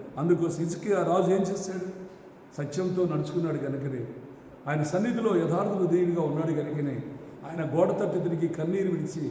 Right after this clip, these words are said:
ప్రార్థించేసిన వెంటనే తన ప్రార్థన ఎంతసేపు పట్టిందమ్మా? ఎంతసేపు పట్టింది? యెషయా ప్రవక్త, "ఏ-, నా యెహోవా నామములో నువ్వు స్వస్థత కలుగునుగాక" అనొచ్చు కదా,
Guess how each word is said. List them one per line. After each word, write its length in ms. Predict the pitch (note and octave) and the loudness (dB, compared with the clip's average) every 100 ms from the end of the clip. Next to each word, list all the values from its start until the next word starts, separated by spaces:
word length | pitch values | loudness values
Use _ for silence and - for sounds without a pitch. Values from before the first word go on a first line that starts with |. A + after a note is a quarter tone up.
| - - - - | -6 -12 -16 -6
ప్రార్థించేసిన 720 | C#3 D3+ C#3+ D3 D3 C#3+ - C3 B2 | -2 0 0 0 0 -4 -4 -6 -6
వెంటనే 440 | B2 B2+ D#3 C3+ - - - | -6 -4 -4 -4 -6 -12 -6
తన 120 | C3+ | -4
ప్రార్థన 520 | B2 - E3+ F3+ E3+ | -4 -2 0 0 0
ఎంతసేపు 320 | D#3 - B3+ | -2 -2 -2
పట్టిందమ్మా? 500 | G3+ B3 A3+ A#3+ A#3 A#3+ - - - - - - | -2 -2 0 -2 -4 -6 -10 -14 -16 -18 -16 -10
ఎంతసేపు 320 | D3 F#3 F3+ | -6 -2 0
పట్టింది? 380 | E3+ D3+ D#3 - - - - - E3 | 0 -2 -6 -8 -12 -16 -16 -2 4
యెషయా 300 | F3+ A#3+ A#3 | 4 4 2
ప్రవక్త, 420 | G3 G#3+ A3+ - G3+ - - - - C#3 | 2 2 2 2 2 2 -4 -6 -4 4
"ఏ-, 40 | |
నా 560 | F3+ D#3 C#3+ B2 A#2 C3+ | 6 6 2 0 -2 0
యెహోవా 320 | F#3+ A#3 A#3 | 4 6 6
నామములో 500 | G#3+ A3+ A#3 A#3 A#3 | 6 6 4 4 2
నువ్వు 160 | A#3 | 2
స్వస్థత 400 | - F#3 F#3+ A3+ | 2 0 0 -2
కలుగునుగాక" 640 | A3+ A#3 A#3 A#3 A#3 A#3 A#3+ | 0 2 2 0 2 2 2
అనొచ్చు 480 | A#3 A#3 - A#3+ A#3 | 2 2 -2 -2 0
కదా, 160 | A#3 | -2